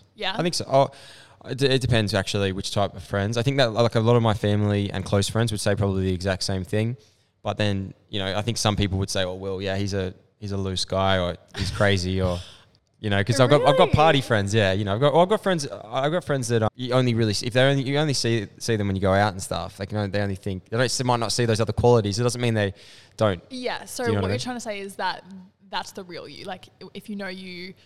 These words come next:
Speaker 1: super intimately and personally, that's the kind of person you are.
Speaker 2: Yeah, that's, yeah, that's right. But who also likes to have a good time, though? It's all
Speaker 1: Yeah.
Speaker 2: about balance, right?
Speaker 1: <laughs> Tell me what the most important things in life are to you.
Speaker 2: So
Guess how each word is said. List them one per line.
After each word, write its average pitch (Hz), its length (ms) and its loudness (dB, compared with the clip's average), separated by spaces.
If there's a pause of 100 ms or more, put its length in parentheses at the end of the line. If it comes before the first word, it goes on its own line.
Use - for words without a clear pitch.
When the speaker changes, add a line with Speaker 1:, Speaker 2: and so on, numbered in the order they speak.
(140)
Speaker 1:
super 208 240 -10
intimately 190 420 -12
and 180 80 -10
personally, 196 540 -14
that's 202 260 -12
the - 80 -18
kind 180 140 -14
of 180 80 -16
person 175 240 -18
you 180 80 -18
are. - 180 -18 (160)
Speaker 2:
Yeah, 117 160 2
that's, 110 260 2
yeah, 107 200 0
that's 92 240 -2
right. 85 240 -4
But 123 100 6
who 143 140 8
also 131 200 4
likes 113 200 4
to 113 80 0
have 104 100 2
a 104 60 -2
good 104 120 -4
time, 92 220 -8
though? 90 100 -12
It's 113 120 -10
all 120 60 -4
Speaker 1:
Yeah. - 80 -2
Speaker 2:
about 95 160 -2
balance, - 360 -6
right? 247 460 -8 (220)
Speaker 1:
<laughs> - 240 -20
Tell 240 260 -12
me 285 300 -12
what 208 260 -12
the 226 60 -10
most 214 200 -8
important 202 380 -10
things 190 200 -10
in 185 140 -10
life 170 260 -10
are 190 140 -8
to - 140 -14
you. - 240 -18 (280)
Speaker 2:
So 131 440 0